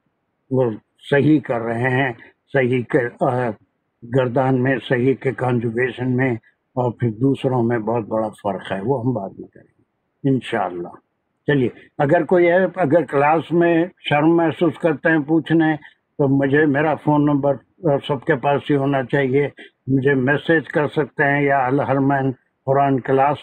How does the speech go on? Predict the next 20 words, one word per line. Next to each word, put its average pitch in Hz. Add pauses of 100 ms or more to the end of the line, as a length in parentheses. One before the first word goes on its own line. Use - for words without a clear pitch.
पे 151
मैसेज 139
कर 139
सकते -
हैं, 131 (520)
मेरे 135
से 143
डायरेक्ट 139
बात 147
भी 135
कर 139
सकते -
हैं, 135 (460)
अ, 135
इसी 151
मामले 139
में 135
और 131
कुछ 120
नहीं, 135